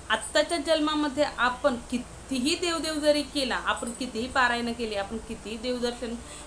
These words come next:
करून आलो, तरीही आपल्याला, आपण म्हणतो ना, इफेक्ट का नाही जाणवत, मी एवढं सगळं करते, मग मला प्रचिती का नाही येत? आणि तो व्यक्ती काही करत नाही, एक्स वाय झेड व्यक्ती, तरीही त्याचं खूप सारं चांगलं आहे.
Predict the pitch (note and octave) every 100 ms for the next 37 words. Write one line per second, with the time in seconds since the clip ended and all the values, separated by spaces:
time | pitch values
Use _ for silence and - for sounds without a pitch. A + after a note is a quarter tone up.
0 | - B3+ B3+ B3+ A#3+ A#3+ F#3+ - - -
1 | B3+ A#3+ G3 B3+ B3+ C4 B3 A3 A3 A3+
2 | B3 C4 D4+ B4+ A#3+ B3+ C4+ C4 C4+ B3
3 | B3 A#3+ A3+ G#3 G#3+ G#3+ A#3+ B3 A#3 A#3
4 | A#3+ A3 A3 A#3+ G#3 G#3 A#3+ C#4 D#4 F4
5 | C#4+ C4 B3+ A#3 A3+ G3+ F#3+ F3 D#3 -
6 | - - - - - A3+ C4 - - E4
7 | E4 D4 D4 - - A#3+ B3+ - - C4+
8 | C4 A#3 C#4+ - D4 C#4+ C#4+ C4+ A#3 -
9 | B3 - B3+ A#3 A#3 B3+ A#3 A3+ - A3
10 | C4+ B3+ C4+ C#4+ D4 C#4+ D#4+ D4+ - D4+
11 | D4 D4+ D4 D4+ C#4+ C4+